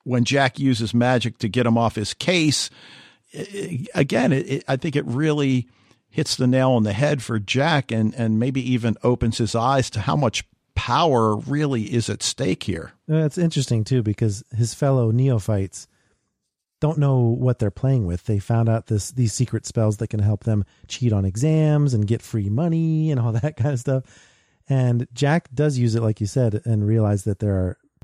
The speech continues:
Speaker 2: costs to using magic that way. But at the same time, his use of these simple spells helps him control the werewolf. He just casts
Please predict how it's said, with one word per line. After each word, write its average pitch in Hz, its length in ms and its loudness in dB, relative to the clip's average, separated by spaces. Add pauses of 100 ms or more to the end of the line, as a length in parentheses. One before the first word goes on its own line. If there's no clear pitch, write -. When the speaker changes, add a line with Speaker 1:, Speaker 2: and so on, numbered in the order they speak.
Speaker 2:
costs - 720 -2
to 123 100 -6
using 104 280 0
magic 95 340 -2
that 101 180 -4
way. 98 240 -2 (480)
But 143 120 2
at 135 120 -2
the 123 80 -6
same 131 200 2
time, 135 380 2 (720)
his 131 420 0
use 143 360 0
of 120 140 2
these 117 300 0
simple 113 380 0
spells 120 640 0
helps 131 320 -2
him 120 100 2
control 113 520 2
the 117 100 2
werewolf. 123 560 0
He 120 120 -2
just 110 220 -2
casts 117 440 0